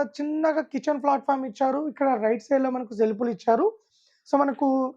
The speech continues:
ఈ కిచెన్ ప్లాట్‌ఫామ్‌ని మనము ఎక్స్‌టెన్షన్ చేసుకొని మనకి ఇక్కడ లెఫ్ట్ సైడ్‌లో ఇక్కడ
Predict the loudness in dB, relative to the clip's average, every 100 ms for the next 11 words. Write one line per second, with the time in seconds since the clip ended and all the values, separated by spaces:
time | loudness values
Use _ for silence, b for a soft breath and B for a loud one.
0 | _ -6 -6 -4 0 2 2 4 4 4
1 | 2 2 -2 0 0 0 0 0 0 -2
2 | -2 -4 0 0 2 2 0 0 0 2
3 | 2 2 2 2 2 2